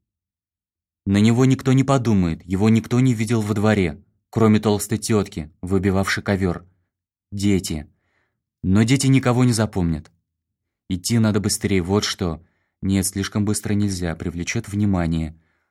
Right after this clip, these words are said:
За городом первым делом избавиться от шашки, это раз. Но как-то втихую, чтобы без подозрений. Письмо можно отправить из Ростова.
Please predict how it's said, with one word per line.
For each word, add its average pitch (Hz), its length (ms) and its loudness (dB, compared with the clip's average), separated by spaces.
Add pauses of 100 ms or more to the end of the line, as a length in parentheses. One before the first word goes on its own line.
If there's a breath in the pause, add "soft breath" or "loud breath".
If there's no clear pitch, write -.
(140)
За 95 260 -2
городом 110 480 0
первым 90 360 0
делом 101 340 0
избавиться 92 500 -4
от 101 100 -8
шашки, 90 580 -6
это 101 240 -2
раз. 82 340 -4 (440)
Но 92 100 -6
как-то 117 260 -6
втихую, 104 640 -8
чтобы 98 260 -6
без 98 180 -6
подозрений. 104 720 -2 (440)
Письмо 113 320 0
можно 120 300 0
отправить 104 420 -2
из 101 100 -4
Ростова. 101 640 -2